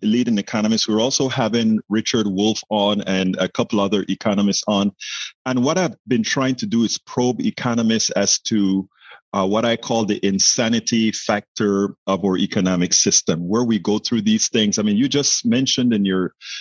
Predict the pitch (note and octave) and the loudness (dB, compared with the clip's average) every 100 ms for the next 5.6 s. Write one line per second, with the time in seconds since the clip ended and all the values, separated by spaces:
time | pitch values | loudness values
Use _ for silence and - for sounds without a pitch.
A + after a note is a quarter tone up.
0 | - A2 G#2 G#2+ A2 G#2+ G2+ G2+ G#2+ A2+ | -6 0 0 2 2 2 2 0 0 2
1 | G#2+ G#2 G2 A2 A#2 A2 F#2 F#2+ F2+ F2+ | 0 0 -4 -2 0 0 0 0 0 -2
2 | - - F#2 F2+ F2+ F2+ - G#2 G2 - | -4 -2 0 0 -2 -6 0 2 2 0
3 | C3 B2+ B2+ B2 B2 A2 G2+ G2+ F#2+ F#2 | 0 -2 -2 -2 0 0 -2 0 0 2
4 | F#2+ G2 - - A2+ - A2+ F#2 F#2 D#2 | 2 0 -4 -2 -2 0 -4 -2 -4 -2
5 | A#2 - G#2+ F#2+ G#2 | 0 0 -2 -2 -2